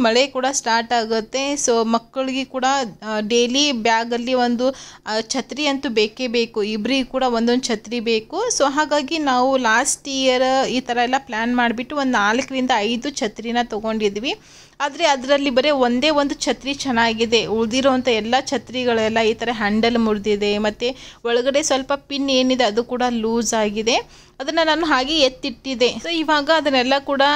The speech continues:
ತೆಗೆದ್ಬಿಟ್ಟು ನೋಡ್ತಾ ಇದ್ದೀನಿ, ಏನಾದ್ರೂ ಇವೇ ಛತ್ರಿ ರಿಪೇರಿ ಮಾಡೋರಿದ್ರೆ so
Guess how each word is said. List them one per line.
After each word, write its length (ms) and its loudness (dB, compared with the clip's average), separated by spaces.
ತೆಗೆದ್ಬಿಟ್ಟು 440 0
ನೋಡ್ತಾ 380 2
ಇದ್ದೀನಿ, 380 0
ಏನಾದ್ರೂ 440 0
ಇವೇ 340 2
ಛತ್ರಿ 480 -2
ರಿಪೇರಿ 720 0
ಮಾಡೋರಿದ್ರೆ 800 2
so 160 0